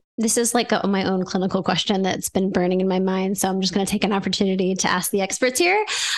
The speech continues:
Um, I have a lot of students on my caseload who are autistic, who feel like most of their vocabulary is nouns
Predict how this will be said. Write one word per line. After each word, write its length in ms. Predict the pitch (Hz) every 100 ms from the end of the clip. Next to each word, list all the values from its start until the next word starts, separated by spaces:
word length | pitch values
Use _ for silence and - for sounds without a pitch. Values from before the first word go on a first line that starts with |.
| -
Um, 460 | 233 220 208 196 - _ - - -
I 100 | 311
have 200 | 285 339
a 60 |
lot 280 | 330 247 277
of 100 | 311
students 340 | - 294 302 262
on 80 |
my 120 | 208 190
caseload 500 | 185 180 196 190 233
who 100 | 208
are 80 |
autistic, 640 | - 185 - 170 180 247 - - - -
who 360 | 269 262 254 - -
feel 460 | - - 285 415 339
like 380 | 240 214 - - -
most 580 | 220 220 269 392 - -
of 120 | 208
their 120 | 214
vocabulary 640 | 190 180 190 190 190 190 190
is 240 | 208 185
nouns 540 | 196 202 277 202 196